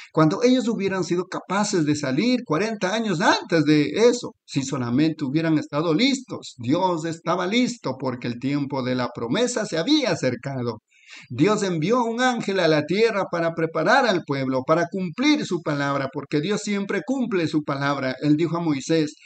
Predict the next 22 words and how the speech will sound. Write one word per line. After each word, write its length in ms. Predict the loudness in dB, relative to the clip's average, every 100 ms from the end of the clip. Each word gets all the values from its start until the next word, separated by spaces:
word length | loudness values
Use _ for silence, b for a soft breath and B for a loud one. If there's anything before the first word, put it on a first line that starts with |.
| b
"Yo 220 | 0 2
he 100 | 2
visto 380 | 2 0 0 0
las 180 | 0
aflicciones 560 | 0 -2 -2 0 0 0
de 100 | 0
mi 120 | -2
pueblo 460 | -4 -2 0 2 2
y 160 | 2 2
he 80 |
escuchado 720 | 0 0 -2 0 -2 0 -2
su 140 | -2 -4
gemir 440 | -4 -4 -4 -4
y 60 | -6
su 140 | -8
clamor 380 | -4 -4 -2 -2
a 100 | -2
causa 420 | 0 0 2 0
de 100 | 0
sus 220 | -2 -4
angus-, 440 | -4 0 2 2 -2
angustiadores. 960 | 2 2 0 -4 -4 2 2 2 -4